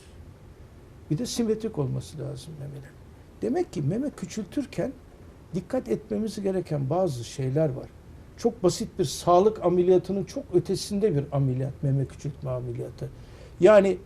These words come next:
ciddi bir estetik ameliyat. Her ne kadar sebebi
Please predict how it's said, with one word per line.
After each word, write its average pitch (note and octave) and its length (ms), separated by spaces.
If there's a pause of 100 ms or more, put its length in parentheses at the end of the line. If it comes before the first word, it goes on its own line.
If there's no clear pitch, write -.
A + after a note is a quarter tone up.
(140)
ciddi A#3+ 540
bir C#4+ 180
estetik G#3 540
ameliyat. C#3+ 380 (420)
Her G#3+ 340
ne C4 140
kadar E3+ 380 (280)
sebebi E3+ 840